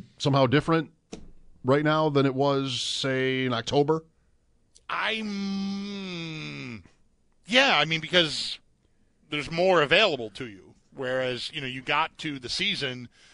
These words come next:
Speaker 2: and he was, you wanna say something about Will Fuller here? He was the only
Speaker 1: Oh.
Speaker 2: guy really available.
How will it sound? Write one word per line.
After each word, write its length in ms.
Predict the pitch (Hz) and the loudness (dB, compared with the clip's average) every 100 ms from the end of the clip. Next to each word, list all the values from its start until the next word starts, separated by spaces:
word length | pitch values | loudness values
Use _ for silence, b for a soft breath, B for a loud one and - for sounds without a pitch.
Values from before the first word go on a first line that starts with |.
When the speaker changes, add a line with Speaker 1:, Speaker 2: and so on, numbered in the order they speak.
| b b | b b
Speaker 2:
and 260 | 131 131 120 | -4 -4 -4
he 240 | 156 170 | -6 -4
was, 580 | 147 143 135 127 113 - _ _ _ _ _ _ _ _ | 0 2 2 0 -6 -10 _ _ _ _ _ _ _ _
you 200 | - 104 | -20 -16
wanna 120 | 104 101 | -16 -12
say 180 | - | -12
something 260 | 117 123 110 | -10 -10 -8
about 180 | 113 110 | -10 -8
Will 160 | 120 123 | -10 -8
Fuller 300 | 131 135 127 | -8 -8 -6
here? 240 | 143 139 B B B | -6 -6 B B B
He 180 | 185 | 2
was 140 | 196 165 | 2 0
the 140 | 185 | 0
only 260 | 190 202 185 | 0 0 2
Speaker 1:
Oh. 40 | |
Speaker 2:
guy 180 | 180 175 | 4 2
really 300 | 160 165 151 | 2 -2 0
available. 680 | 139 180 202 147 135 147 | 4 4 4 2 0 -4